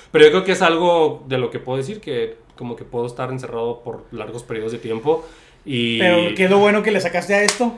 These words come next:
Speaker 2: con eso sí es, o sea.
Speaker 1: Pues eso, que, o sea, antes no estaba, si por, si no hubiera sido por obligación, pues nadie nos hubiéramos quedado más de una semana en casa o dos semanas,
Speaker 2: ¿Tres
Speaker 1: mucho, ¿no?
Speaker 2: días?
Speaker 1: O sea, y ya, andaríamos y viajaríamos y todo, ¿no? Pero yo creo que sería eso, ya si me extiendo más que, pues
Speaker 2: ¿Y sabes qué aprendí? A controlar mi mente.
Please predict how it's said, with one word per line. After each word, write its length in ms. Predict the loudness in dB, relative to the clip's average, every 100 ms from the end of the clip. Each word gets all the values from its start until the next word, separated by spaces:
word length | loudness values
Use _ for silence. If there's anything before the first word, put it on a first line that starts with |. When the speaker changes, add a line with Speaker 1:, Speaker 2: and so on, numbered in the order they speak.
| -10
Speaker 2:
con 160 | -6 -2
eso 160 | -2 -2
sí 120 | -6
es, 160 | -6 -8
o 40 |
sea. 80 | -6
Speaker 1:
Pues 140 | -2
eso, 340 | 0 2 2 0
que, 240 | 2 2
o 100 | 2
sea, 140 | 2 0
antes 200 | 2 0
no 120 | 0
estaba, 500 | 2 2 2 -2 -6
si 140 | -8
por, 320 | -4 -2 -4
si 100 | -2
no 80 | 0 0 2
hubiera 220 | 4 4
sido 160 | 4 2
por 140 | 2
obligación, 400 | 2 2 0 -2
pues 100 | -2
nadie 120 | -2 -2
nos 100 | -2
hubiéramos 240 | -4 -4
quedado 240 | -4 -4
más 220 | -2 -2 0
de 400 | 0 0 -4 -8
una 160 | -6 -6
semana 300 | -6 -4 -4
en 60 |
casa 340 | -4 -4 -4 -6
o 160 | -6
dos 140 | -10 -10
semanas, 300 | -8 -6 -4
Speaker 2:
¿Tres 260 | -2 -2
Speaker 1:
mucho, 120 | -2 2
¿no? 40 |
Speaker 2:
días? 460 | 6 6 4 -2 -8
Speaker 1:
O 60 |
sea, 180 | -8 -6
y 140 | -6 -2
ya, 260 | -2 -2 -10 -16 -8
andaríamos 580 | -6 -2 -2 0 -2
y 40 | -4
viajaríamos 440 | -6 -4 -4 -6
y 60 | -6
todo, 220 | -4 -4
¿no? 160 | -4 -8 -18 _ 0
Pero 680 | 2 4 4 4 2 -2
yo 100 | -8
creo 140 | -4 -4
que 100 | -4
sería 300 | -4 -2 -2
eso, 380 | -2 -4 -8 -10 -14
ya 240 | -8 -6 -6
si 120 | -8
me 120 | -10
extiendo 340 | -10 -10 -6
más 240 | -6 -6 -10
que, 280 | -8 -10 -10
pues 680 | -12 -12 -12 -14 -18 -6
Speaker 2:
¿Y 60 | 4
sabes 240 | 8 8
qué 80 | 8
aprendí? 520 | 6 6 2 2 0 -2
A 100 | -2
controlar 440 | -2 -4 -2 0
mi 100 | 2
mente. 460 | 0 0 -4 -10 -12